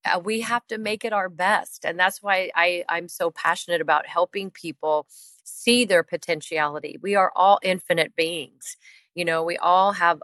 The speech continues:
all these amazing things that we can do, but so many people are taught from a young age,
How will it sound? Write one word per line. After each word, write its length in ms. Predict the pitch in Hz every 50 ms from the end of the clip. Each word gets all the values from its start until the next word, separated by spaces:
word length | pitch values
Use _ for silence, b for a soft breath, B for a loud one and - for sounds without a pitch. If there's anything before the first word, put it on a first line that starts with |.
| -
all 160 | - 175 185
these 200 | 185 196 208 185
amazing 440 | 185 170 165 170 175 175 - 180 165
things 220 | 156 175 165 160 -
that 160 | - - -
we 120 | 165 165
can 380 | - - - 165 156 160 160 160
do, 420 | 147 156 160 165 170 160 147 - B B B B B B _
but 140 | - 180 180
so 180 | - - 185 180
many 220 | 175 175 175 170
people 540 | 160 - - 208 202 190 - 185 165 156 156 -
are 160 | 160 160 160
taught 440 | - - - 180 175 165 160 - - _ _ _ _ _ _ _ _
from 180 | - 175 160 160
a 40 | 156
young 360 | 147 170 175 170 180 180 170
age, 520 | - 175 180 190 190 170 151 147 - -